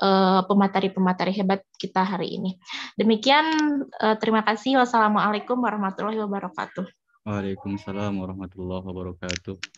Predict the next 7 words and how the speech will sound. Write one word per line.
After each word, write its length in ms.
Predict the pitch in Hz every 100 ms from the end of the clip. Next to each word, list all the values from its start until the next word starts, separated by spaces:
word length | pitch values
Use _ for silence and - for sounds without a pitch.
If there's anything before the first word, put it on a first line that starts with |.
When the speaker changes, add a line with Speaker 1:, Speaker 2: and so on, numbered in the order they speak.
| _ _ _ _ -
Speaker 2:
Terima 240 | 107 110
kasih, 400 | 113 - 127 123 _
eh, 220 | 98 95
atas 560 | 92 95 101 - - -
pertanyaan 560 | - 98 98 98 95 101
dan, 480 | 98 95 92 90 - - _ _ _ _ _ 87
eh, 400 | 90 90 87